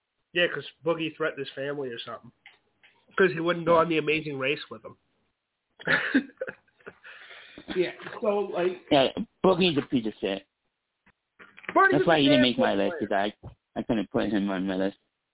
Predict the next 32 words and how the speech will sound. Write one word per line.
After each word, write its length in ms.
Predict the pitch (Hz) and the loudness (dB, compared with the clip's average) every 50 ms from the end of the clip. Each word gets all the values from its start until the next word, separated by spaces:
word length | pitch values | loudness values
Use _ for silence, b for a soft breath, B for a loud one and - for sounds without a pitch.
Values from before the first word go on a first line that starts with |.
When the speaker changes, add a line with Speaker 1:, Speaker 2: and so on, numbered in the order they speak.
| _ _ _ _ _ _ _ _ _ _ _ _ _ _ _ _ - - | _ _ _ _ _ _ _ _ _ _ _ _ _ _ _ _ 0 0
Speaker 1:
And 320 | - - 185 202 208 208 | 0 2 2 0 2 2
I 140 | 214 202 214 | 2 4 2
understand 560 | 233 240 240 220 - - - 196 202 208 214 | 0 -2 -4 -8 -8 -6 -6 -4 -4 -4 -2
that, 200 | 220 214 208 214 | -4 -4 -4 -6
but 120 | 190 165 | -8 -10
you 80 | 170 165 | -8 -4
gotta 180 | 180 185 185 185 | -4 -4 -4 -4
respect 400 | 175 165 - - 175 165 - - | -8 -10 -10 -6 -6 -6 -6 -6
his 100 | 151 131 | -16 -14
game. 220 | - 143 135 135 131 | -12 -12 -12 -8 -2
Speaker 2:
Wait 160 | 185 208 220 | 0 2 2
a 40 | 208 | 2
minute, 220 | 175 147 143 - _ _ - 170 143 - - | 0 -2 -8 -14 _ _ -20 -20 -20 -12 -6
so 420 | 190 185 180 180 175 170 170 - _ _ _ _ - - | -4 -2 0 0 0 -2 -4 -6 _ _ _ _ 0 2
Speaker 3:
Oh, 220 | 170 180 170 151 | 4 4 6 4
no, 80 | 151 143 | 4 4
I 260 | 123 135 143 135 - - _ _ _ _ _ _ _ _ _ _ _ _ _ _ _ _ _ _ _ _ _ _ - - - - - - - _ _ - _ - | 4 4 4 2 0 -2 _ _ _ _ _ _ _ _ _ _ _ _ _ _ _ _ _ _ _ _ _ _ -20 -20 -20 -20 -20 -20 -20 _ _ -20 _ -6
Huh? 180 | 113 127 135 - - 285 - - | -4 -4 -4 -4 -8 -8 -2 0
Speaker 2:
So 120 | 254 247 | 0 0
wait 160 | 240 233 214 | 2 2 2
a 40 | 196 | 2
minute, 200 | 180 165 180 - - | 2 0 -6 -4 0
so 120 | 214 214 208 | 2 4 4
you 380 | 185 165 208 269 311 311 302 | 2 2 2 4 6 6 4
actually, 720 | 269 254 254 254 262 254 - - - 254 247 247 262 - - - | 4 2 0 0 -2 -4 -6 -8 -4 -4 -4 -4 -6 -10 -6 -2
somebody 380 | 214 233 277 294 302 302 294 254 | -2 -2 0 -2 -2 -4 -4 -4
is 60 | - - _ | -6 -10 _
too 120 | - 233 254 | -8 -8 -6
much 260 | 247 240 240 226 - | -4 -6 -6 -6 -8
of 80 | 214 220 | -8 -8
a 80 | 208 | -8
piece 280 | 214 - - 233 240 | -8 -6 -6 -6 -6